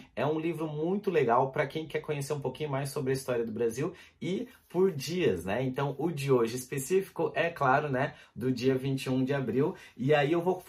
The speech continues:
vou pedir licença pra vocês pra fazer a leitura, porque a partir daqui a gente pode discutir muitas questões, então, sobre, é, o, o, a história de Tiradentes, sobre a Inconfidência Mineira, né? E aí, inclusive, algumas curiosidades que, gente,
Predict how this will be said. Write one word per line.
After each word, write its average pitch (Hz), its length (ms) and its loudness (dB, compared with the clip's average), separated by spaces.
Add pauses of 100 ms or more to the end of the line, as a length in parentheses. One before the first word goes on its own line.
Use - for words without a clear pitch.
(120)
vou 110 220 -4
pedir 123 260 -2
licença 113 340 -4
pra 107 160 -2
vocês 160 300 -4
pra 143 140 -6
fazer 123 260 -2
a 113 60 0
leitura, 117 340 -4
porque 147 260 -6
a 143 60 -2
partir 135 300 -4
daqui 139 200 -4
a 131 60 0
gente 131 160 -4
pode 131 200 -4
discutir 127 460 -8
muitas 139 440 -4
questões, 123 500 -6
então, 117 380 -6 (200)
sobre, 120 720 2 (220)
é, 110 460 -2
o, 123 300 2
o, - 60 -10
a 101 160 -2
história 143 400 -2
de 123 140 -6
Tiradentes, 104 680 -4
sobre 117 440 0
a 117 60 4
Inconfidência 120 800 -4
Mineira, 101 500 -2
né? 113 220 -4 (260)
E 139 180 0
aí, 156 240 4
inclusive, 180 600 2
algumas 180 360 -2
curiosidades 151 840 0
que, 151 160 -10
gente, 156 600 -2